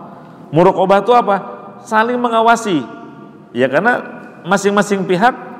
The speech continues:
ya, kedua belah pihak ini kan saling mengawasi pihak yang lainnya. Kapan lawan pihaknya meninggal dunia, maka hibah tersebut kembali kepadanya.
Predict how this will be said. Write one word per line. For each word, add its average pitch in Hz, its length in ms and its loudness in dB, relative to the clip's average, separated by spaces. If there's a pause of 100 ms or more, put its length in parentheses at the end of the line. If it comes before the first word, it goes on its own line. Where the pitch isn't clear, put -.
(440)
ya, 151 160 0
kedua 185 320 4
belah 185 240 4
pihak 180 240 0
ini 220 80 -4
kan 247 160 -6
saling 233 240 -4
mengawasi 220 480 -4
pihak 202 240 -2
yang 185 160 -6
lainnya. 170 480 -2 (720)
Kapan 208 400 4
lawan 180 240 0
pihaknya 170 320 -4
meninggal 160 320 -4
dunia, 151 480 -6 (480)
maka 131 320 -2
hibah 127 320 -2
tersebut 123 400 -8
kembali 113 320 -6
kepadanya. 147 800 -10